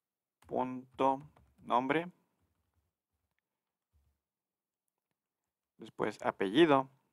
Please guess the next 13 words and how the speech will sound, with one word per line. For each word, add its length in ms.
Vamos 180
a 20
poner 300
igual. 500
Vamos 220
a 60
poner 340
Julia 500
Sánchez. 1000
Como 80
si 80
fueran 240
hermanos. 520